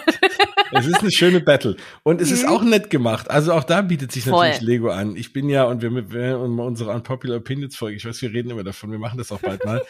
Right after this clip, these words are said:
Speaker 2: <laughs>
Speaker 1: Aber ich sag, Buzz Lightyear ist bei mir auch nicht so oben, ganz oben auf der Liste. Ich hab ganz viele Probleme mit Buzz Lightyear und ich find fast die Temple Expedition irgendwie noch cooler, so, weil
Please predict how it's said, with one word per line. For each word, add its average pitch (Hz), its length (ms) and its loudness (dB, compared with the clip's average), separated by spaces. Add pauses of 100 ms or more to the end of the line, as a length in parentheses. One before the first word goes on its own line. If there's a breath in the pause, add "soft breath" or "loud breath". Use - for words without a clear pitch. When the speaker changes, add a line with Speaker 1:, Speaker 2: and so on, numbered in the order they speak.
(120 loud breath)
Speaker 2:
<laughs> - 180 -8
Speaker 1:
Aber 120 380 6
ich 117 100 -2
sag, 113 120 -2
Buzz 120 240 0
Lightyear 120 460 -2
ist 110 160 -10
bei 123 100 -4
mir 113 200 -4
auch 113 220 -10
nicht 120 260 -8
so 127 180 -6
oben, 123 320 -8
ganz 120 240 -8
oben 117 220 -8
auf 101 120 -8
der 104 120 -6
Liste. 104 340 -2 (240 loud breath)
Ich - 80 -16
hab 110 80 -8
ganz 113 220 -4
viele 127 160 0
Probleme 113 380 -2
mit 110 120 -2
Buzz 107 220 -4
Lightyear 110 380 -4
und 127 60 -8
ich 110 120 -12 (100)
find 139 340 -10
fast - 460 -8
die 131 60 -18
Temple 139 340 -6
Expedition 135 560 -6
irgendwie 139 360 -4
noch 120 260 -6 (180)
cooler, 170 460 0
so, 120 200 -6
weil 107 240 -4